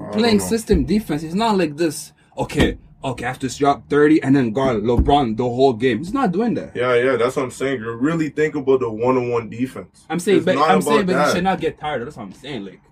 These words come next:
Speaker 1: No, but yo, remember,
Speaker 2: And he got
Speaker 1: they
Speaker 2: two
Speaker 1: don't
Speaker 2: minutes
Speaker 1: have,
Speaker 2: off.
Speaker 1: remember,
Speaker 2: He
Speaker 1: they
Speaker 2: got
Speaker 1: don't have
Speaker 2: hurt.
Speaker 1: to, he doesn't have the supporting cast.
Speaker 2: But the thing
Speaker 1: Most
Speaker 2: is,
Speaker 1: of those guys, they have supporting cast.
Speaker 2: I'm not
Speaker 1: Kawhi literally has P G. He has, what's it called? He had, um, who was the big man when they lost the three one lead?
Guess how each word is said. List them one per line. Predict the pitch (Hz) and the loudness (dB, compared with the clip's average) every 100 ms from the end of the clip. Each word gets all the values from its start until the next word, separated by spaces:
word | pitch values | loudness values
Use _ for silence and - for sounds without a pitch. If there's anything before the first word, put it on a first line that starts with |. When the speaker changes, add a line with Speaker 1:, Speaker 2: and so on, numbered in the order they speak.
| - | -10
Speaker 1:
No, | 151 208 | -2 0
but | 190 180 | 2 2
yo, | 190 202 | 2 0
remember, | 160 190 220 208 | 0 -4 -2 0
Speaker 2:
And | 240 | 0
he | |
got | 262 226 | 0 2
Speaker 1:
they | 190 | 4
Speaker 2:
two | |
Speaker 1:
don't | 208 | 4
Speaker 2:
minutes | 240 226 | 6 4
Speaker 1:
have, | 349 | 4
Speaker 2:
off. | 175 170 | 2 0
Speaker 1:
remember, | 196 220 170 | -2 0 -2
Speaker 2:
He | |
Speaker 1:
they | 113 151 | -2 0
Speaker 2:
got | 247 | 4
Speaker 1:
don't | 226 | 4
have | 240 254 | 4 2
Speaker 2:
hurt. | |
Speaker 1:
to, | 190 | 0
he | 185 | -6
doesn't | 185 220 262 247 | -4 -2 -2 -4
have | 247 220 | -6 -6
the | 214 | -6
supporting | 190 226 220 185 | -4 -2 -4 -4
cast. | 202 190 92 - _ _ | -4 -4 -10 -12 _ _
Speaker 2:
But | 139 - - | -20 -20 -20
the | 170 | -8
thing | 202 233 | 2 2
Speaker 1:
Most | 180 | 2
Speaker 2:
is, | |
Speaker 1:
of | 285 | 0
those | 269 262 | 0 0
guys, | 180 240 220 | 2 2 4
they | 196 | 2
have | 180 220 | 2 0
supporting | 190 - 190 185 131 | -2 0 2 2 -2
cast. | 175 185 | -2 0
Speaker 2:
I'm | |
not | 214 | 2
Speaker 1:
Kawhi | 175 160 214 233 | 2 4 4 4
literally | 202 214 190 | 2 0 0
has | 170 147 | 0 -2
P | - 165 160 | -6 -12 -12
G. | 117 120 135 _ _ | -12 -10 -10 _ _
He | 139 143 | -2 0
has, | 156 156 131 | 4 4 2
what's | 123 156 151 | 0 -2 -2
it | - | -2
called? | 131 104 104 | 0 0 -2
He | 127 | 0
had, | 135 127 113 - | 2 2 -2 -6
um, | 113 107 101 101 | -4 -4 -6 -10
who | - 170 | -8 -4
was | 180 | -4
the | |
big | 135 143 127 | 0 -2 0
man | 123 110 - _ - | -2 -2 -8 _ -6
when | 120 | -2
they | 123 | -2
lost | 117 127 | 0 0
the | 117 | -2
three | 120 | -10
one | 117 110 | -6 -4
lead? | 110 95 | -4 -8